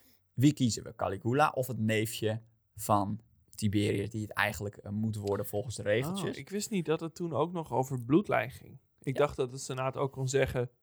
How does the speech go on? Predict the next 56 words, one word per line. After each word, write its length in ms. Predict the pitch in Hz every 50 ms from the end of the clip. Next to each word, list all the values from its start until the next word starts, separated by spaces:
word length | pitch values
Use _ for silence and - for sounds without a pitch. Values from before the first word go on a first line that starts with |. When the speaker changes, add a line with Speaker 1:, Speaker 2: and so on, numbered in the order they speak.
| _ _
Speaker 2:
"Hey, 340 | _ - 160 143 110 - - _
deze 260 | - 135 139 139 -
generaal 500 | - 147 139 135 135 135 147 160 175 170
is 40 | 143 135
een 60 | 127 127
hele 140 | 127 120 117
slimme 320 | - - 127 123 127 131 127
man, 200 | 120 123 127 131
misschien 260 | 131 131 - - 143
moet 100 | 135 120
hij 160 | 131 123 123
het 120 | 131 123
worden." 220 | - - 82 - -
Speaker 1:
Ze, 80 | - - -
ze 140 | - - 202
kunnen 240 | - 214 208 175 123
dat 140 | 104 -
ook 100 | 104 -
zeggen, 280 | - - 101 95 - 110
ze 100 | - -
mogen 240 | 110 104 110 - -
dat 140 | - - -
zeggen. 200 | - - - 233
Speaker 2:
Ja, 80 | 233 220
Speaker 1:
Maar 180 | 214 202 196
het, 100 | 185 175
Speaker 2:
oké, 100 | 175 - -
Speaker 1:
het, 0 |
Speaker 2:
maar 20 |
het 100 | 127 135
is 60 | 147 -
Speaker 1:
het 80 | 180
Speaker 2:
niet 100 | 180 170
Speaker 1:
wordt 140 | 165 170 147
wel 120 | 135 143
Speaker 2:
gebruikelijk 360 | 143 143 123 110 110 110 110 -
Speaker 1:
vaker 180 | 117 98 101
in, 60 | 107
Speaker 2:
misschien. 240 | 110 110 - - 107 110
Speaker 1:
in 60 | 110
de, 140 | 107 104 -
in 140 | - 104
de 80 | 110 107
familie 400 | - - 110 107 107 104 110 110
gewoon 200 | - - 107 104 -
gezocht 360 | - 110 98 110 - - -
naar 100 | 107 101
de 60 | 98
volgende, 400 | - - 113 113 110 - 110 104
want 140 | 101 104 113
die 100 | - 110
zijn 140 | 113 104 110
vaak 140 | 131 135 -
Speaker 2:
Precies. 180 | 117 - 123
Speaker 1:
opgevoed, 480 | 123 113 - - - - 98 - - - _ _ _ _ _ _ _ _
eh, 140 | _ - -